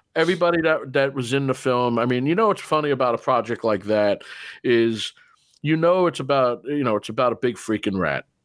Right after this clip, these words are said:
And as the, the rat, uh, you know, it's a big creature, obviously, but everybody else's characters, they were likable. You wanted to get to know more, more about this little family. You wanted to get to know about the,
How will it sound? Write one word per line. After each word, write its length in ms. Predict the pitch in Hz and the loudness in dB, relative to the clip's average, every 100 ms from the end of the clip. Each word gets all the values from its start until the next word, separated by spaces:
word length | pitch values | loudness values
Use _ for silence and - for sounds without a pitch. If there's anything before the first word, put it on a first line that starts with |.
| - | -4
And 600 | 110 104 104 104 104 104 104 | 0 2 2 0 0 -2 0
as 340 | 123 123 117 | 0 2 0
the, 380 | - 120 120 117 113 | -2 2 2 2 0
the 80 | |
rat, 420 | 113 127 127 123 - | -2 0 2 0 -2
uh, 60 | 127 | -6
you 400 | 120 131 135 131 | -2 0 0 2
know, 200 | 101 107 | 2 2
it's 240 | 107 - | 0 0
a 140 | 113 110 | 0 0
big 220 | 101 135 | 0 -4
creature, 560 | - 120 117 - 110 104 | -4 -2 -2 0 2 2
obviously, 480 | 101 98 95 110 | 2 0 -2 -2
but 140 | 98 113 | -2 0
everybody 400 | 156 202 185 135 | 0 0 0 2
else's 540 | 123 123 - 113 - - - - | 2 0 -2 -6 -8 -10 -20 -2
characters, 680 | 208 208 139 - 120 110 | 0 2 0 0 -2 -2
they 100 | - | -2
were 140 | 139 165 | 0 2
likable. 580 | 220 208 - 87 87 98 | 2 0 -4 -6 -2 0
You 160 | 113 | 0
wanted 300 | 117 143 170 | 2 0 0
to 80 | 147 | 0
get 220 | 139 135 | -2 -2
to 60 | 127 | -2
know 220 | 127 127 | 0 0
more, 360 | 120 120 120 113 | 0 0 2 0
more 360 | 110 110 110 - - - | -2 0 -2 -4 -12 -8
about 440 | 110 113 113 110 - | -2 2 2 0 -2
this 220 | 107 - | -2 0
little 200 | 120 110 | 0 0
family. 560 | - 123 120 104 82 | 0 0 2 0 -2
You 140 | 92 110 | -2 0
wanted 260 | 117 123 | 2 0
to 60 | 117 | 0
get 180 | 113 - | -2 -4
to 60 | 113 | -2
know 240 | 113 110 | 2 2
about 320 | 104 107 - | 2 -2 -2
the, 200 | 113 113 | 0 0